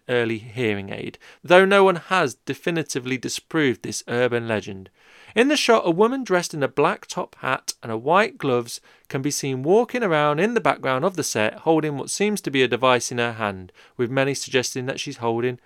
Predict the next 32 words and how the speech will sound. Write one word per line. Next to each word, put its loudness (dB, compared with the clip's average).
a -8
mobile 2
phone. -2
Handheld 4
mobile 4
phones -2
were 0
not -2
widely 2
available 0
until -10
the -10
nineteen -2
eighties, -4
around 2
fifty -6
years -2
after -6
the -8
Charlie -2
Chaplin -8
movie -6
was -10
released. -8
Irish 4
filmmaker -2
George 2
Clarke -2
discovered -2
the -20
time -4
traveller -6